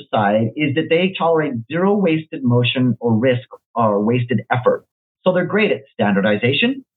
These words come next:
quality control, repeated processes to conserve information and yield results.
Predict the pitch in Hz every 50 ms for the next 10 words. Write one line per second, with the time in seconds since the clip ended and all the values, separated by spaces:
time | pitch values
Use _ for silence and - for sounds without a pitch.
0 | _ _ - - 147 131 127 135 139 131 120 120 - 131 120 - 151 175 220 262
1 | 285 277 _ _ _ _ - - 160 135 120 165 170 170 175 160 - 160 143 151
2 | 151 - 175 170 180 - 208 220 226 - - - 151 160 143 - - 151 151 147
3 | 147 147 143 - 143 135 131 135 135 135 135 110 - 123 135 127 117 117 120 117
4 | 117 113 107 117 117 113 123 107 92 - - _